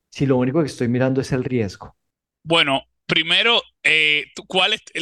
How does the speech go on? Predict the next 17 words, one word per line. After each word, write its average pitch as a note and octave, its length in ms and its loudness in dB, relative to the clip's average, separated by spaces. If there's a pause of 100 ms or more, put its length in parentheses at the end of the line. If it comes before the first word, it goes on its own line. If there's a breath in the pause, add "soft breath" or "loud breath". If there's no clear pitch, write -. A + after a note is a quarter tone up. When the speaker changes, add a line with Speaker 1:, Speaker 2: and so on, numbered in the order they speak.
(100)
Speaker 2:
la D#3 200 0
pregunta F3+ 500 -6
se G3 120 0
va F3 100 2
a F#3 40 -8
contestar F#3+ 420 -8
con E3 140 -10
otra E3+ 260 -2
pregunta. C3 520 -6
¿Cuál F3+ 440 0
es G3 300 -4
tu F3 400 -6 (120)
expectativa E3 1000 -4
de D#3+ 180 -2
tasas D#3 380 -4
de D3 80 -2
interés? A#2 600 -10